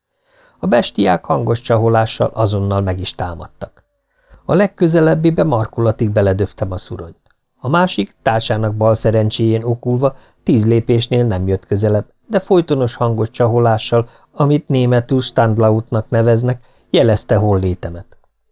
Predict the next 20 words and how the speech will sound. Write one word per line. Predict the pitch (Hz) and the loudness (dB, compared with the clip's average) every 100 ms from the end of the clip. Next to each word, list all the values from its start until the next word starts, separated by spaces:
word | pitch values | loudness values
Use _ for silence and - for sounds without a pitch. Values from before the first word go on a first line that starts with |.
| _ _ | _ _
Egy | 208 202 | 0 2
jól | 220 180 | 4 2
célzott | - 147 123 117 | 2 2 2 0
lövés | - 139 131 120 | 2 2 4 0
azonnal | - 117 104 104 95 95 | -2 -2 0 -2 -2 -2
elhallgattatta. | 95 92 90 - - - - - - - _ _ _ _ _ _ - | -4 -4 -8 -10 -14 -18 -20 -18 -20 -20 _ _ _ _ _ _ -2
De | 202 | 2
mivel | - 185 - | 4 4 2
a | |
megszúrt | 185 95 - 156 - | 0 -4 -2 -4 -2
kutya | 151 - 143 143 | -6 0 0 0
még | 120 117 | -4 -4
mindig | 131 123 117 | -2 -2 -4
hangosan | - 117 113 110 113 110 | -4 -4 -2 -2 -2 0
vonyított, | 117 117 120 123 - - | 0 0 -2 -4 -6 -6
agyát | 123 123 123 - | -2 2 0 -2
a | 127 | -6
puskatussal | 117 - - 98 107 - 95 95 | -6 -6 -6 -6 -6 -6 -6 -6
locsantottam | 95 - 90 - 85 _ 98 | -8 -10 -14 -12 -16 _ -10
szét. | 80 - - _ | -10 -16 -20 _